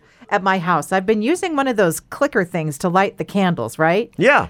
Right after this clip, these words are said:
Speaker 1: You know
Speaker 2: Yeah,
Speaker 1: what
Speaker 2: yeah.
Speaker 1: I'm talking about?
Speaker 2: Mm-hmm.
Speaker 1: Uh, y-, I don't know how much they are, but every once in a while you gotta buy some more.
Speaker 2: Yeah.
Speaker 1: Why didn't anyone tell me you can get a rechargeable U S B electric arc lighter?
Speaker 2: You can.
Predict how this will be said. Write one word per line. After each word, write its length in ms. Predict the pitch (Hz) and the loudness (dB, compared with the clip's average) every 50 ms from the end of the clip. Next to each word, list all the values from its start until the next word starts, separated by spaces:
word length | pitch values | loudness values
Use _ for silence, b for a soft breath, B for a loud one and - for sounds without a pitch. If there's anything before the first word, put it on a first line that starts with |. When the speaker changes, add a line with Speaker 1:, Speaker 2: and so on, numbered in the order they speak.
| - - | -2 0
Speaker 1:
You 80 | 247 | 2
know 80 | 254 262 | 4 4
Speaker 2:
Yeah, 20 | |
Speaker 1:
what 60 | - | 2
Speaker 2:
yeah. 40 | 240 - | 2 2
Speaker 1:
I'm 40 | |
talking 280 | - 240 233 233 254 233 | 2 0 0 0 -2 -2
about? 340 | 220 226 220 220 - - 151 | 2 2 4 4 4 2 0
Speaker 2:
Mm-hmm. 240 | 120 101 117 131 147 | 0 0 0 0 0
Speaker 1:
Uh, 280 | 165 175 170 160 160 165 - - | 0 0 2 2 0 0 -2 -6
y-, 140 | 196 185 - _ - 170 - _ _ _ - - - - | -12 -14 -14 _ -20 -20 -20 _ _ _ -20 -16 -6 0
I 120 | - 254 277 | 2 2 2
don't 100 | 269 233 | 2 0
know 60 | 196 | -2
how 120 | 165 196 196 | 0 0 0
much 240 | 185 175 175 - - | 0 -2 -4 -2 -2
they 140 | 185 156 | 0 2
are, 220 | 147 143 147 156 160 | 2 2 2 0 2
but 140 | 180 208 208 | 2 0 0
every 180 | 208 196 190 | 0 0 0
once 240 | 175 165 165 170 - | -2 -2 -4 -4 -4
in 60 | 160 | -2
a 20 | 151 | 0
while 120 | 139 143 | 0 0
you 60 | 143 | 0
gotta 200 | 135 151 143 151 | 2 0 0 0
buy 200 | - 147 139 143 | 2 0 0 0
some 200 | 139 - 170 151 | 0 -4 -6 -6
more. 300 | 143 135 120 92 85 85 b b b | -4 -2 -2 -2 -4 -6 b b b
Speaker 2:
Yeah. 220 | 87 80 69 - - - | -4 -4 -4 -6 -10 -8
Speaker 1:
Why 300 | - 147 170 185 220 262 | -4 0 2 4 2 2
didn't 240 | 262 302 311 262 254 | 2 0 -2 -2 -2
anyone 380 | 262 262 277 254 240 233 214 190 | -4 -2 -2 -2 -2 -2 -4 -2
tell 240 | - 190 220 247 269 | 0 0 0 0 2
me 100 | 247 190 | 0 -2
you 180 | 180 175 226 240 | -2 -2 -2 -2
can 100 | 226 196 | 0 0
get 140 | 220 208 | 0 0
a 60 | 202 185 | 0 0
rechargeable 840 | 190 202 180 180 - 226 233 247 277 254 247 226 190 185 175 185 190 | 0 -2 -2 -2 0 0 2 2 2 0 -2 -2 0 0 0 0 0
U 160 | 202 226 233 | 0 2 2
S 160 | 240 240 233 - | 2 2 2 -2
B 200 | 180 233 240 240 | -4 0 2 2
electric 500 | 214 196 208 233 233 - - 226 - - - - | 2 4 2 0 -2 0 -2 -2 -2 -2 0 0
arc 260 | 208 233 240 - - - | 2 2 0 -2 -10 -6
lighter? 560 | 180 170 165 160 156 156 143 95 64 - - _ _ _ _ _ _ _ _ _ - | -2 0 0 2 2 0 -2 -4 -4 -8 -16 _ _ _ _ _ _ _ _ _ -8
Speaker 2:
You 160 | 90 87 85 | -6 -6 -6
can. 600 | - - - 95 78 71 80 95 135 170 170 | -6 -4 -4 -2 -2 -2 -4 -4 -6 -6 -6